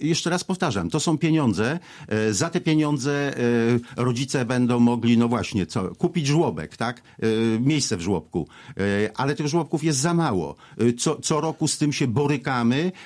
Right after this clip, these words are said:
i właśnie, czy, czy pieniądze, duże pieniądze nie powinniśmy przeznaczyć, my jako państwo właśnie, e, kierując się, e, dobrem tych najmłodszych, którzy dopiero się rodzą,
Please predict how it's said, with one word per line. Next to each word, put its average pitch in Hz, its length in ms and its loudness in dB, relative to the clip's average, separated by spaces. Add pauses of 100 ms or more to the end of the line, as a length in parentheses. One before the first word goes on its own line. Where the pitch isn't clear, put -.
i 143 100 0
właśnie, 139 380 0
czy, 135 260 -2 (120)
czy 143 340 0 (220)
pieniądze, 151 640 2
duże 185 320 0
pieniądze 139 580 2
nie 117 120 2
powinniśmy 147 640 0 (200)
przeznaczyć, 156 680 0
my 226 140 6
jako 226 260 2
państwo 190 520 2
właśnie, 90 540 0
e, 143 160 2
kierując 170 500 2
się, 151 240 -2 (240)
e, 127 200 0
dobrem 139 540 0
tych 131 220 0
najmłodszych, 143 680 0
którzy 107 380 0
dopiero 104 380 0
się 95 280 -2 (220)
rodzą, 120 540 0